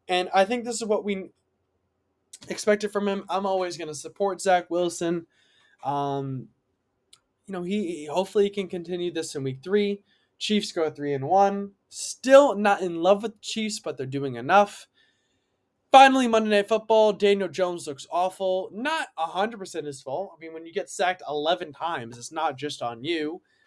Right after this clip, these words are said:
Uh, but Daniel Jones is oh and seven on Monday Night Football, had that really bad red zone, red zone turnover. Jets are one and three. Two big games coming up. I think that they're gonna miss the playoffs. They could go one and five. They could miss the playoffs.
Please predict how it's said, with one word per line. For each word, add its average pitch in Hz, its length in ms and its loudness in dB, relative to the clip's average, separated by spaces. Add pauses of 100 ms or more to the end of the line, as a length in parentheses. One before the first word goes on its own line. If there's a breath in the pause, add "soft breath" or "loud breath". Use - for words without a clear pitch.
(120)
Uh, 127 380 0
but 143 160 0
Daniel 180 280 0
Jones 165 300 -2
is 147 140 -12
oh 170 160 -2
and 170 100 -6
seven 165 260 -2
on 151 100 -4
Monday 151 260 -4
Night 139 140 -4
Football, 151 460 2
had 147 200 -2
that 127 160 -2
really 160 320 -8
bad 143 320 2
red 135 200 -2
zone, 127 220 -6 (120)
red 151 180 -4
zone 127 220 -6
turnover. 180 640 -4 (480)
Jets 202 300 8
are 175 100 0
one 160 200 -4
and 147 140 -6
three. 190 460 -4 (560)
Two 214 180 -2
big 185 260 0
games 156 320 -4
coming 147 300 -4
up. 156 220 2
I 151 120 -4
think 185 280 -6
that 151 140 -6
they're 156 120 -6
gonna 147 160 -6
miss 143 220 -8
the 131 80 -20
playoffs. 123 420 -6
They 135 120 -8
could 160 180 -12
go 143 120 -2
one 143 220 -6
and 135 100 -10
five. 135 360 0
They 135 120 -8
could 135 160 -12
miss 131 180 -12
the - 80 -20
playoffs. 135 640 -2